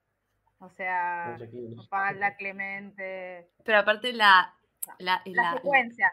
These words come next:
Speaker 3: la secuencia,
Speaker 1: La secuencia.
Speaker 3: totalmente.
Speaker 1: Sí, sí, sí, sí. Ahora que lo
Speaker 2: Sí, sí.
Speaker 1: mencionás, me, me, me, sí, sí, me
Speaker 3: Sa-,
Speaker 1: hace mucha
Speaker 3: me cerró.
Speaker 1: reminiscencia.
Speaker 2: <laughs>
Speaker 1: Sí.
Speaker 2: Puede ser. Y bueno, Mafalda tiene también muchos dialectos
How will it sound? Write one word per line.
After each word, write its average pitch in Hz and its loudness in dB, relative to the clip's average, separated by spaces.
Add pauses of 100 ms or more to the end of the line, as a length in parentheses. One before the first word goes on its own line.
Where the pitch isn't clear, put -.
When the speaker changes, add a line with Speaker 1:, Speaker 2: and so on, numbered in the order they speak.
(120)
Speaker 3:
la 202 -4
secuencia, 208 0
Speaker 1:
La 175 -6
secuencia. 202 -2
Speaker 3:
totalmente. 185 -12 (260)
Speaker 1:
Sí, 208 -14
sí, 202 -20
sí, 202 -20
sí. 190 -10
Ahora 247 6
que 240 -4
lo 214 -8
Speaker 2:
Sí, 202 -8
sí. 202 -8
Speaker 1:
mencionás, 202 2 (460)
me, 180 -20
me, 165 -20 (480)
me, 175 -20
sí, 175 -20
sí, - -18
me 170 -10
Speaker 3:
Sa-, 180 -10
Speaker 1:
hace 196 -20
mucha 202 -10
Speaker 3:
me 180 -2
cerró. 180 -8
Speaker 1:
reminiscencia. 165 -20 (840)
Speaker 2:
<laughs> 156 -12
Speaker 1:
Sí. 170 -20 (220)
Speaker 2:
Puede 123 -8
ser. 117 -12
Y 110 -10
bueno, 120 -4
Mafalda 127 0
tiene 127 -10
también 113 -8
muchos 123 -14
dialectos 110 -10